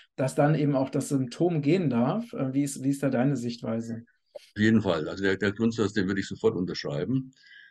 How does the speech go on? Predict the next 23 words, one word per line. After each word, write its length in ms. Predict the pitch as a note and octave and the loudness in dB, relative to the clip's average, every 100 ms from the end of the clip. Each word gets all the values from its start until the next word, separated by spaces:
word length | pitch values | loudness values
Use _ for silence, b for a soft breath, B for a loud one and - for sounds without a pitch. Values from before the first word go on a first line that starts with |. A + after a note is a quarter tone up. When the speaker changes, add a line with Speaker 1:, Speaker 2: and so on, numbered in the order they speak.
| B - | B 0
Speaker 2:
Äh, 160 | F#2 | 0
es 300 | F#2+ G#2 - | 0 -4 -4
geht 140 | A#2+ A#2+ | 2 4
halt 220 | A2 F#2+ | 4 0
auch 180 | A#2 A2+ | -2 0
immer 160 | A2 F#2 | 0 2
darum, 360 | F#2 B2 A2+ | 2 2 0
warum 340 | F#2 E2 A2+ B2+ | -2 -2 -2 -2
ist 160 | - G2 | -4 -4
ein 100 | G2 | -2
Mensch 340 | F2+ D2 - | -2 -6 -12
krank? 340 | - D#2+ B2+ D3 | -4 0 2 2
Also 220 | G2 F#2 | 0 -2
was 180 | F2+ - | -2 0
war 180 | F#2 F#2 | 2 2
dieses 320 | F2 E2 - | -2 -8 -2
Netzwerk 420 | G2 G2+ G2 F#2 | -2 -2 -4 -2
an 120 | D#2 | -2
Ursachen? 460 | G#2+ G#2+ - D2+ D2+ | 0 0 0 -10 -10
Ist 120 | - | -8
in 100 | E2+ | -6
der 100 | E2 | -4
Regel 240 | F2+ E2+ | -4 -6